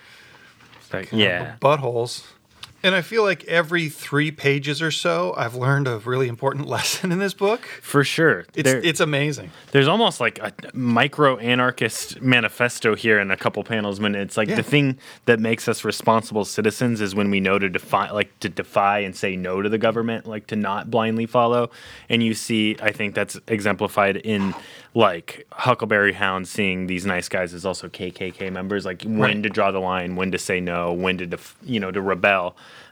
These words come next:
Speaker 2: Well, and it's
Speaker 1: Um,
Speaker 2: the overarching theme of the whole plot also. Like,
Speaker 1: Yeah.
Speaker 2: he's sent to Earth, not allowed to use his ring, but he uses his ring to save Huckleberry Hound, and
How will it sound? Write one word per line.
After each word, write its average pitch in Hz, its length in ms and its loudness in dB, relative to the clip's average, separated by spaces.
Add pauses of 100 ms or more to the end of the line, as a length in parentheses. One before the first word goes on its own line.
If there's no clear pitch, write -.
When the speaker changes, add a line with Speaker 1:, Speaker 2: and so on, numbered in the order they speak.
Speaker 2:
Well, 170 140 4
and - 20 2
it's - 120 0
Speaker 1:
Um, - 20 -4
Speaker 2:
the 143 100 2
overarching 131 720 0
theme 143 320 0
of 127 60 0
the 117 80 2
whole 117 480 -2 (320)
plot 185 320 2
also. 170 440 -2
Like, 113 140 0
Speaker 1:
Yeah. 117 140 4
Speaker 2:
he's 131 140 -6
sent 131 220 -4
to 143 60 -4
Earth, 135 300 -2 (200)
not 143 200 2
allowed 135 220 0
to 120 40 -14
use 127 140 -6
his 113 160 -8
ring, 156 240 0
but 120 100 -2
he 107 80 -4
uses 120 300 -2
his 117 180 -4
ring 131 160 4
to 113 80 -6
save 120 240 -4
Huckleberry 117 480 0
Hound, 131 400 0
and 113 240 -8